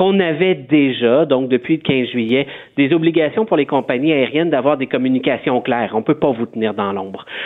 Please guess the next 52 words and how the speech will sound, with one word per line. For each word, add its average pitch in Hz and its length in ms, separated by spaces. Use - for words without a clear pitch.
Euh, 117 300
sur 147 100
le 135 120
refus 147 400
d'embarquement, 135 680
quand 139 200
il - 60
y - 20
a 127 40
de 117 80
la 120 100
surréservation, 123 920
par 123 200
exemple, 123 340
il - 40
y - 20
a 120 40
des 120 100
modalités 113 580
très, 170 200
très 175 220
claires. 139 420
Pareil, 147 420
la 120 140
même 135 240
chose 156 260
pour 135 140
tout 135 100
le 120 80
monde, 139 320
pas 156 120
le 135 80
choix, 143 220
c'est 147 80
comme 120 200
ça 127 120
maintenant. 107 420
Euh, 117 240
et, 123 400
et 131 40
là-dessus, 120 380
il 156 40
y 147 40
a 131 40
des 120 200
indemnisations, 110 640
là, 117 100
qui - 160
vont, 120 200
là, 113 100
au, 113 180
au, 117 360